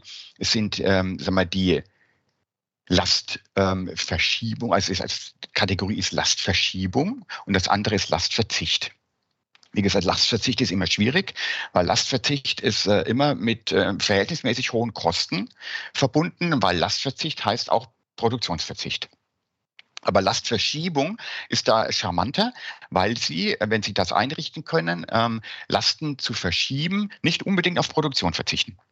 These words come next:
Sie müssen halt, äh, letztlich logistisch, organisatorisch müssen sie gucken, welche meiner Verbraucher kann ich verschieben,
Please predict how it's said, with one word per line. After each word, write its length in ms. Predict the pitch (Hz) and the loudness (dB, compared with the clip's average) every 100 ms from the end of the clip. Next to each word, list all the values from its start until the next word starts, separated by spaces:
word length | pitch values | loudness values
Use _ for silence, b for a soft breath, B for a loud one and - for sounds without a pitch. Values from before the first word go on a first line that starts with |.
| _ - B B | _ -20 B B
Sie 100 | - | 2
müssen 320 | 117 151 151 | 4 4 4
halt, 260 | 143 143 - | 4 4 2
äh, 100 | - | 0
letztlich 420 | 120 120 123 110 | 0 0 -2 -4
logistisch, 560 | - 110 196 - 170 - | -2 0 0 0 0 2
organisatorisch 920 | 113 113 104 107 - 180 175 170 - | 2 0 -2 -2 0 -2 0 -2 -2
müssen 220 | 131 135 | -2 0
sie 100 | 123 | -2
gucken, 360 | - 170 185 160 | 0 0 0 -2
welche 640 | 85 - - 143 170 180 175 B B B | -2 -2 2 2 2 0 0 B B B
meiner 380 | 107 123 127 117 | 4 4 2 0
Verbraucher 640 | 92 - 107 104 - 156 | -2 0 0 0 0 -2
kann 340 | - 123 139 - | -2 -2 -2 -2
ich 220 | 123 - | -4 -2
verschieben, 640 | 104 - - 156 180 190 | -2 0 -2 -2 -4 -4